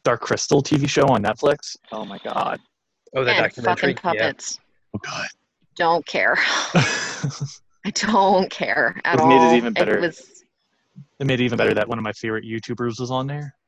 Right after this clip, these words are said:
Speaker 1: Oh my God, it was great.
Speaker 3: What YouTuber?
Speaker 1: Um, Barnaby, Barnaby Dixon. He's a puppeteer.
Speaker 3: Ah.
Speaker 1: Yeah.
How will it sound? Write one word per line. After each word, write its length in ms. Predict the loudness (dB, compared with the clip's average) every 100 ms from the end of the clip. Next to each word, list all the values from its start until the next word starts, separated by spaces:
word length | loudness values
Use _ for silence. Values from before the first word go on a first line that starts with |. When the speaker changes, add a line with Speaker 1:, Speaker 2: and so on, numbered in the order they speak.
| _
Speaker 1:
Oh 280 | -4 -2 -4
my 140 | -6
God, 140 | -8 -8
it 40 |
was 100 | -10
great. 240 | -12 -18 -20 _ _ _ _ _ _ _ _ -6
Speaker 3:
What 160 | -4
YouTuber? 500 | -4 -4 -4 -4 -6 -8 _ _ _ _ _
Speaker 1:
Um, 440 | 0 2 2 0 -6 -4
Barnaby, 440 | 0 0 0 -4 -6
Barnaby 360 | -4 -2 -2 -4
Dixon. 420 | -4 -6 -10 -12 -20 -20 -20 _ -20 _ _ _ _
He's 180 | -6 -4
a 40 | 0
puppeteer. 520 | -2 -4 -10 -14 -16 _ _ _ _ _ _ _ _ -6
Speaker 3:
Ah. 240 | -2 -2 -4 -12 _ _ _ -10
Speaker 1:
Yeah. 320 | -8 -6 -8